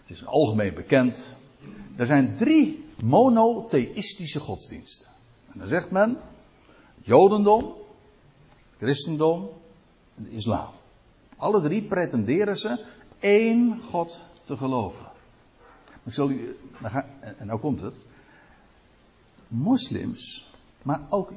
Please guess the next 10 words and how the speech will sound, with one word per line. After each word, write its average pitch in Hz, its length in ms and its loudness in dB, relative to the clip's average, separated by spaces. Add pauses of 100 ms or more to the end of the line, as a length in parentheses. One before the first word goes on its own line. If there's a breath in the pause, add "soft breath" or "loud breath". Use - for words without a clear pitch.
(120)
Joden, 135 680 -4
die 131 120 -10
zeggen 147 280 -8
tegen 113 220 -8
christenen, 110 420 -10
"Jullie 80 180 -14
zijn 80 180 -14
geen - 160 -18
echte - 240 -14
monotheïsten. - 720 -10